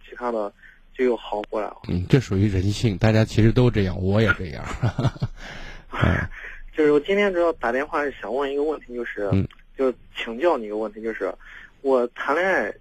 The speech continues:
Speaker 1: 也就是，就是问的是，开始都谈得挺好的，但是后来也不知道是因为开始表达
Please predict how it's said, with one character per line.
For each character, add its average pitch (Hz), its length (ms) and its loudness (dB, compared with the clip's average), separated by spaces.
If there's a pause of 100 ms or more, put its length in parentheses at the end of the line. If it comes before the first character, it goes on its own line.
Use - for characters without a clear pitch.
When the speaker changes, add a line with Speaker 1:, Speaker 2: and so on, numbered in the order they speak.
(160)
Speaker 1:
也 117 120 -6 (220)
就 117 140 -6
是， 107 140 -10
就 120 140 -6
是 120 60 -2
问 139 240 -2
的 107 140 -8
是， 110 280 -4 (400)
开 233 280 4
始 131 180 0
都 127 160 0
谈 - 260 -8
得 117 120 -6
挺 - 240 -6
好 - 260 -16
的， - 80 -16 (640)
但 202 160 4
是 190 100 0
后 185 200 0
来 170 140 4
也 139 60 0
不 143 80 -2
知 160 60 4
道 156 60 0
是 139 160 -4
因 156 160 -2
为 151 280 0 (320)
开 165 220 2
始 - 160 -4
表 104 240 -4
达 123 380 -2